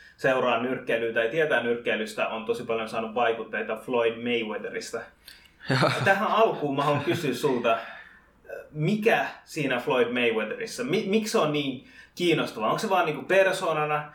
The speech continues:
Speaker 1: vai onko se se tappelutyyli tai onko se niinku yhdistelmä siitä kaikesta? Me, your thoughts on Floyd Mayweather?
Speaker 2: My thoughts on Floyd Mayweather? Uh, no siis, sehän on niinku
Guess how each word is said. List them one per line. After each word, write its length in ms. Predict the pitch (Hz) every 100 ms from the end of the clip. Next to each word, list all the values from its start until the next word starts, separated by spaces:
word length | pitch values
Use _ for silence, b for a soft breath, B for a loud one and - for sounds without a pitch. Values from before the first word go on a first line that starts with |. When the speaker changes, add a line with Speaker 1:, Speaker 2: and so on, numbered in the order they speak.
| B B -
Speaker 1:
vai 240 | 127 127
onko 180 | 131 135
se 160 | 151
se 220 | 135 127 120 -
tappelutyyli 800 | 135 135 127 113 110 123 117 113
tai 180 | 117 113
onko 120 | 120
se 120 | 135
niinku 240 | 123 113 131
yhdistelmä 640 | 147 147 135 131 117 117
siitä 240 | 127 117
kaikesta? 500 | - 113 110 113 -
Me, 240 | 143 156 - -
your 200 | 214 214
thoughts 340 | 240 - - -
on 500 | - 127 123 - - -
Floyd 280 | 151 135 117
Mayweather? 500 | 131 120 107 - 113 - B B -
Speaker 2:
My 160 | 127 139
thoughts 240 | 165 160
on 80 | 135
Floyd 240 | 135 139
Mayweather? 520 | 131 151 156 120 104 101
Uh, 460 | 135 151 151 147 -
no 80 | 175
siis, 460 | 175 180 - - - _ _ _ _ _
sehän 320 | - 170 131 147
on 140 | 156
niinku 520 | 160 156 156 156 156